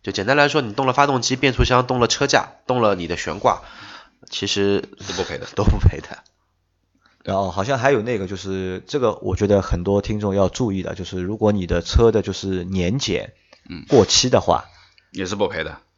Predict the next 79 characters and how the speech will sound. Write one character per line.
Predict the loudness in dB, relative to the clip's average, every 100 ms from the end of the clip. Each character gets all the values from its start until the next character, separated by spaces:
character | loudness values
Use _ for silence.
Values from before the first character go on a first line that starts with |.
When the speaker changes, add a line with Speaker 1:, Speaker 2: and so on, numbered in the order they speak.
| 2
Speaker 3:
在 | 6 6
Speaker 1:
呃， | 6 0 -4
没 | 2 4
有 | 6
年 |
检， | 4
Speaker 3:
年 | 4
检 |
过 | 6 6
期， | 6 2 0
Speaker 1:
就 | -2 -2
行 | 2
驶 | 4 4
证 | 4 0
的 |
年 | -2 -4
检 | -6
时 | -6
间 | -6 -6
过 | -2 -2
期， | 0 -4
Speaker 3:
对。 | -4
Speaker 1:
你 | -4
的 | -2
驾 | 0 0
驶 | -2
证 | -6 -6
的 | -4
一 | -6 -6
个 | -2 -2 0 -2 -4 -6
有 | -6 -4
效 | 0 2
期 | 2 -2
过 | -2 -2
期 | 0 -4 -6
也 | -6
是 | -6
不 | -8 -10
赔 | -12
的。 | -16 -2
Speaker 3:
也 | -2
是 | -2
不 | -4 2
赔 | 2 2
的， | -10
对 | -6
吧？ | -6
因 | -2
为 | -2
我 | 0
好 | -2
像 | -4 -6
我 |
们 | -6 -6
遇 | 2
到 | 4
过 | 4 -2
这 | -6
个 |
情 | -10 -8
况， | -8
我 | -4
上 | -4
次 | -2 -2
一 |
个 | -2
朋 | -2 -4
友 | -4 -6
吃 | -8
饭 | -6 -6
的 | -8
时 |
候 | -12
就， | -14
他 | -12 -10
们 |
就 | -8 -2
在 | -2
说， | 2 0